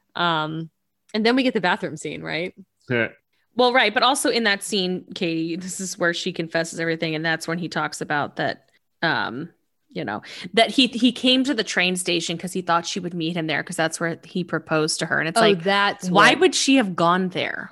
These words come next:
Speaker 3: Like,
Speaker 1: <laughs>
Speaker 2: She was running. She wasn't
Speaker 1: Yeah.
Speaker 2: running away to the most romantic place
Speaker 3: Right.
Speaker 2: so
Speaker 3: Yeah.
Speaker 2: you guys could
Speaker 1: Yeah.
Speaker 2: meet.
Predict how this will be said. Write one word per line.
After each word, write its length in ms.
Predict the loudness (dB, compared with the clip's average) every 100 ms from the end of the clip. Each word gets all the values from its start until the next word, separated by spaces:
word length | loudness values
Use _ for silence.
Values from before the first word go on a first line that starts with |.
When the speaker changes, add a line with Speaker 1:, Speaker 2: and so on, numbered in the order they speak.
| -2
Speaker 3:
Like, 160 | 4 6
Speaker 1:
<laughs> 960 | 6 6 6 6 4 4 4 2 -2
Speaker 2:
She 260 | 4 6 8
was 200 | 8 6
running. 880 | 4 6 6 4 4 2 0 -2 -6 -10 _ _ _ -6
She 160 | 2
wasn't 280 | 4 4 2
Speaker 1:
Yeah. 100 | 2
Speaker 2:
running 540 | 4 4 4 2 0 -2
away 460 | -2 2 2 2 0
to 140 | -4
the 80 | -6
most 240 | -6 -6
romantic 400 | -4 -4 -2 -4
place 200 | -2 2
Speaker 3:
Right. 440 | 6 6 4 -2 -10 -8
Speaker 2:
so 60 |
Speaker 3:
Yeah. 160 | -2 2 4
Speaker 2:
you 80 | 4
guys 200 | 2 2
could 120 | 0
Speaker 1:
Yeah. 60 |
Speaker 2:
meet. 440 | 2 0 -2 -8